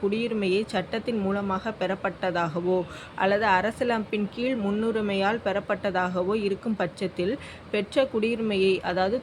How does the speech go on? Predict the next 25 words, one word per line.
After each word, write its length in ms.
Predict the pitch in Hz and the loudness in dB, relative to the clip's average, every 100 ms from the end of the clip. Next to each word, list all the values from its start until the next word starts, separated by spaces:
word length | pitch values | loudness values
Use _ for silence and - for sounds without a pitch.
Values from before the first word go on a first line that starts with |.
| - | -2
துறத்தல், 640 | 214 214 214 - 233 285 | 0 0 -2 0 0 0
முடிவுறு 460 | 202 202 226 226 220 | 0 0 0 -2 -2
செய்தல், 520 | 240 208 190 220 247 | -2 2 2 2 0
இழத்தல் 520 | 190 196 214 - 208 | 0 0 0 0 2
அப்படிங்கிற 480 | 190 170 190 185 202 | 2 0 0 2 0
மூன்று 560 | 226 202 233 247 247 190 | 0 0 0 -2 0 2
வழிகள்ல 420 | 220 226 214 196 | 2 0 0 2
வந்து 280 | 185 175 226 | 2 0 0
இழப்பாங்களாம். 640 | 202 185 185 180 175 175 - - - - | 0 0 0 0 0 -2 -4 -16 -16 -10
இப்போ 200 | 202 208 | -2 2
ஒரு 200 | 202 208 | 2 2
குடிமகன் 540 | 233 254 262 240 208 | 0 0 0 0 0
வந்து 240 | 196 196 247 | 0 0 0
தாமாக 500 | 202 196 233 233 247 | 2 2 2 0 0
முன் 200 | 233 202 | -2 0
வந்து 300 | 196 196 247 | 0 0 0
தனது 280 | 262 202 202 | 0 -2 -2
குடியுரிமையை 680 | 196 208 233 214 202 190 185 | 0 0 0 0 0 0 0
வந்து, 400 | 180 196 254 285 - - 202 | 0 0 -2 -4 -10 -4 2
ஆ, 100 | 196 | 4
இழக்கிறது 500 | 196 208 220 220 196 | 4 2 0 0 0
வந்து 300 | 190 214 233 | 2 0 2
துறத்தல் 600 | 226 220 220 - 202 196 | 2 2 2 2 2 2
அப்படின்னு 280 | 180 180 208 | 0 -2 0
சொல்றாங்க. 400 | 202 180 175 175 | 2 2 2 -2